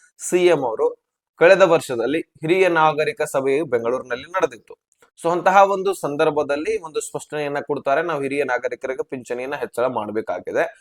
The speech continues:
ಆ, ಕಳೆದ ನಾಲ್ಕು ವರ್ಷದಿಂದ ಮಾಡ್ಬೇಕಂತಾನೆ ಅನ್ಕೊಂಡು ಬರ್ತಾ ಇದೆ ಸರ್ಕಾರಗಳು.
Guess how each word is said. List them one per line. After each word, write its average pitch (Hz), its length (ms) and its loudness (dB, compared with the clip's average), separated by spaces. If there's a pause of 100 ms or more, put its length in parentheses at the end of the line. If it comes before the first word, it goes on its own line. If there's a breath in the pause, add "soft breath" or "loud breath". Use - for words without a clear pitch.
(320 soft breath)
ಆ, 147 140 4
ಕಳೆದ 156 300 2
ನಾಲ್ಕು 156 500 2
ವರ್ಷದಿಂದ 143 460 -2
ಮಾಡ್ಬೇಕಂತಾನೆ 135 880 -2 (140)
ಅನ್ಕೊಂಡು 123 400 -6
ಬರ್ತಾ 123 480 0
ಇದೆ 113 200 0
ಸರ್ಕಾರಗಳು. 110 800 -2